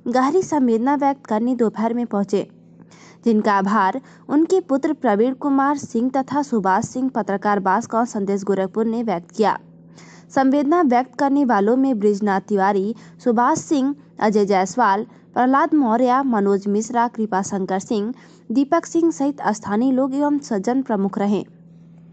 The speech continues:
अजगर निकलने से लोगों में हड़कंप। गोला, गोरखपुर।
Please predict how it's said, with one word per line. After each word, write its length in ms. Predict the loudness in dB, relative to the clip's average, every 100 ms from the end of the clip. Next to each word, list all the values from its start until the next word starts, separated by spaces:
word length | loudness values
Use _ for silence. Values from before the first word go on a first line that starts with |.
| -20 -20 -20 -20 -20 -20 -20 -20 -20 _ _ -4
अजगर 400 | -2 0 0 0
निकलने 540 | 0 -2 -2 0 0
से 220 | -2 -2
लोगों 340 | 0 0 -2 -2
में 180 | -2 -2
हड़कंप। 520 | -4 -4 -4 -4 -8 -18 -20 _ _ _ _ -20 _ -20 -16
गोला, 400 | -6 -4 -2 -4
गोरखपुर। 640 | -2 -2 -2 -2 0 0